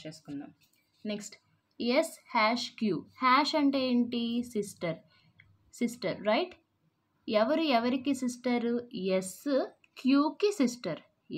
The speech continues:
ఎస్ క్యూకి సిస్టర్. సిస్టర్ అంటే సేమ్ జనరేషన్ కదా,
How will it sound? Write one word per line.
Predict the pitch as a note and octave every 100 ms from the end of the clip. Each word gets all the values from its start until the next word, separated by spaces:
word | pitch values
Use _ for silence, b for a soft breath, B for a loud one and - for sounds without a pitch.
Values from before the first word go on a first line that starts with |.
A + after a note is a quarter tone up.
| E3+
ఎస్ | F3 - D4 A#4+ - _
క్యూకి | - G#3+ A#3 - F#4+ - _ _ _ -
సిస్టర్. | A3 A3 - - - _ _ _ _ _ _ _ _ _ _ _ _ -
సిస్టర్ | A3+ G#3+ - A3+
అంటే | A3+ A3 D4 E4
సేమ్ | A#3+ G#3 G#3+
జనరేషన్ | G#3 F3+ F3+ F3 E3+
కదా, | F3+ G#3+